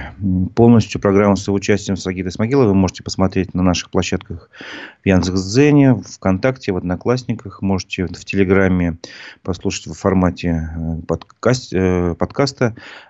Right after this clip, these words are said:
э, посмотреть, конечно, и в архиве в Ютубе на нашем, м, канале "Аспекты Башкортостана", где сейчас идет голосование. Я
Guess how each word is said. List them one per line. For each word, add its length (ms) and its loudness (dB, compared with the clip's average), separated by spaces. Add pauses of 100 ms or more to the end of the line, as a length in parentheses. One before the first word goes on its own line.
э, 220 -4
посмотреть, 460 -2
конечно, 460 -2
и 60 -2
в 60 -2
архиве 480 -4
в 60 -10
Ютубе 440 2
на 140 4
нашем, 360 -2
м, 340 -2
канале 500 0 (320)
"Аспекты 960 -8
Башкортостана", 640 -2
где 140 -4
сейчас 320 -6
идет 180 -4
голосование. 680 0
Я 160 -4